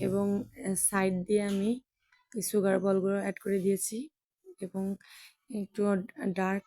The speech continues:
চকলেটের সাহায্যে আমি শুভ নববর্ষ লিখে দিয়েছি চোদ্দশো বত্রিশ। দেখুন, মাশাআল্লাহ, কেকটা দেখতে ভালোই সুন্দর লাগছে। আপনারা খুব সহজেই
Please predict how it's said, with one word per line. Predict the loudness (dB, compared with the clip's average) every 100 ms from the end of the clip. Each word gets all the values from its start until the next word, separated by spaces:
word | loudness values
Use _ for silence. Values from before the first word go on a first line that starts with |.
| -10 -6
চকলেটের | -6 -6 -6 -6
সাহায্যে | -4 -4 -2 -2
আমি | -2
শুভ | -4 -6 -2
নববর্ষ | 0 0 0 0 -2 -2
লিখে | -2 -2 0
দিয়েছি | 0 -2 -6 -8
চোদ্দশো | -4 -2 -2 -4 -6
বত্রিশ। | -6 -8 -14 -12 -12 -12 -16 _ _ _ _ _ _ _ _ _ _ _ _ _ _ _
দেখুন, | -6 -4 -2 0
মাশাআল্লাহ, | 0 -2 -2 -2
কেকটা | -6 -8 -6
দেখতে | -6 -6 -2 -4 -4 _ _ _ _ _ _ _ _ _ _ _ _ -6
ভালোই | -2 -2 -2
সুন্দর | -2 -2 0
লাগছে। | -2 -4 -8 -8 -8 -10 _ _ _ _ _ _ _ _ _ _ _ -20 -14
আপনারা | -6 -4
খুব | -4 -8 -10
সহজেই | -8 -4 -4 -2 0 2 2